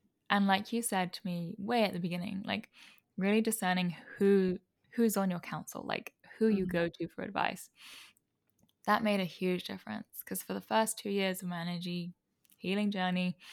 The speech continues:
Speaker 1: I had so many voices, and they often then kind of muddled over my own, as opposed to having your voice as a constant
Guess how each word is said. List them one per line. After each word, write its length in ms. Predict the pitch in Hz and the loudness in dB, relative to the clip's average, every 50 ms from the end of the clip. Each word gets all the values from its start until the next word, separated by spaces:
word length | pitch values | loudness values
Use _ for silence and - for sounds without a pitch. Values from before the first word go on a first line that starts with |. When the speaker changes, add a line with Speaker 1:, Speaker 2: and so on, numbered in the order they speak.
| - - - - - - - - _ _ - - - - - | -18 -18 -20 -20 -20 -20 -20 -20 _ _ -20 -18 0 6 8
Speaker 1:
I 100 | 208 208 202 | 8 8 8
had 220 | 196 185 190 185 - | 6 4 0 0 -2
so 320 | - - - 180 180 175 | -4 0 2 2 2 2
many 180 | 175 175 180 180 | 0 -2 -4 -6
voices, 680 | 208 - - - - - - - - 247 - - - _ _ _ _ _ - | -4 -6 -6 -6 -8 -10 -10 -12 -12 -14 -16 -18 -20 _ _ _ _ _ 2
and 320 | - 190 190 190 185 180 180 | 4 6 6 6 6 6 6
they 100 | 185 180 | 6 6
often 340 | 180 180 175 - 180 175 175 | 4 2 0 -2 -4 -2 0
then 320 | 185 - 95 - - 196 | 0 -2 -2 -2 -4 -6
kind 200 | - - - 98 | -6 -6 -4 -2
of 60 | 95 | 0
muddled 320 | 95 98 92 101 107 107 - | 2 2 2 2 2 0 0
over 240 | - - 104 - 107 | -2 -2 -2 -2 -2
my 320 | 104 - - - 104 - | -2 0 0 0 0 -2
own, 200 | - - - 190 - _ - - - - - - - - _ - - - | -4 -4 -6 -8 -8 _ -20 -20 -20 -20 -20 -20 -20 -20 _ -8 0 2
as 160 | 190 196 175 | 2 2 2
opposed 340 | 185 - - 185 175 180 - | 0 -4 -4 -4 -2 -2 -4
to 60 | - | -4
having 400 | 175 180 185 185 180 175 170 170 | -4 -4 -2 -2 -2 -2 -2 -2
your 220 | 175 185 185 180 175 | 0 2 2 2 2
voice 500 | 175 170 175 175 185 185 170 - - - _ - | 0 -2 -4 -4 -4 -6 -6 -6 -8 -8 _ -2
as 180 | 175 175 175 | -2 0 0
a 120 | 180 185 180 | -2 -4 -6
constant 760 | - - - 180 185 202 208 - - - 185 185 180 190 | -6 -4 -4 -2 -2 -4 -6 -8 -8 -6 -4 -4 -4 -6